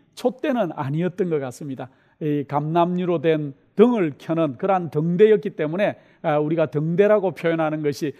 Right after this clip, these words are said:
좀 더, 어, 이해하는 데 올바르지 않을까, 그런 생각을 합니다. 그래서 이 일곱 등대에 관해서 그렇게 우리가 오늘 한번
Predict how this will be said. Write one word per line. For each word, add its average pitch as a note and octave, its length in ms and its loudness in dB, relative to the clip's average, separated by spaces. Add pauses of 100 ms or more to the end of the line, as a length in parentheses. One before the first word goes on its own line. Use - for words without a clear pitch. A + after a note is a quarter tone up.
(180)
좀 G3+ 280 -4
더, F#3 400 4
어, C#3+ 460 2
이해하는 D#3 580 0
데 D3 80 0
올바르지 C#3+ 560 -2
않을까, C#3 500 -4
그런 C#3 260 -6
생각을 C3 420 -10
합니다. A#2+ 280 -14
그래서 E3 280 -2 (400)
이 F#3 100 -2 (120)
일곱 C4 560 0
등대에 G3 520 0
관해서 D3+ 600 0 (280)
그렇게 E3+ 280 -4
우리가 D3 240 -4
오늘 C#3 300 -4
한번 D3 420 -4